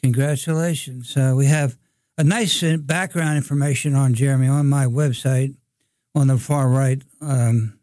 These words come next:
under the radio commercial. So, um, what we're gonna talk about, since you've come into F M L S, Jeremy,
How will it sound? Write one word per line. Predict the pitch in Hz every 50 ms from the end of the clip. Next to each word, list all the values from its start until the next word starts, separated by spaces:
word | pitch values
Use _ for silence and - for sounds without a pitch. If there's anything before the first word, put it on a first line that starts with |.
| -
under | 156 131 123 123
the | 120 117
radio | 123 135 139 135 131 123 120 123
commercial. | 123 - 127 127 127 120 - 135
So, | - - 147 139 131 123 - _ _ _ _ _ _ _ _ _ _ _ _ _ _ _ - 185 135
um, | 139 151 143 135 131 131 127 127 123 123 120 120 123 151
what | 156 185 214
we're | 240 220
gonna | 220 208 180 160
talk | - - 151 156 156 139 143
about, | 117 131 127 131 120
since | - - 170 147 131 -
you've | 175 180 147 - -
come | - 180 175 170
into | 185 226 233 196 - 185 170 147 143
F | 143 131 -
M | 139 135 127 127
L | 131 127 123 127 135
S, | 135 123 -
Jeremy, | - - 139 135 139 147 151 156 147 131